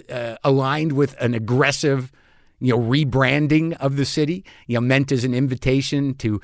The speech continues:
new investment that might change the makeup of the city. Uh, it does not necessarily solve endemic issues of poverty or, or waste, but I guess if you just believe in the rebrand,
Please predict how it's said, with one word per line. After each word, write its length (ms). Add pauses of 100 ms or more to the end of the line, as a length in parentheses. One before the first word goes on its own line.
(120)
new 180
investment 760
that 120
might 300
change 380
the 100
makeup 420
of 100
the 100
city. 440 (440)
Uh, 60
it 120
does 200
not 180
necessarily 340
solve 340
endemic 440
issues 400
of 120
poverty 600
or, 80
or 180
waste, 440
but 100
I 60
guess 260
if 100
you 60
just 260 (320)
believe 480
in 80
the 80
rebrand, 760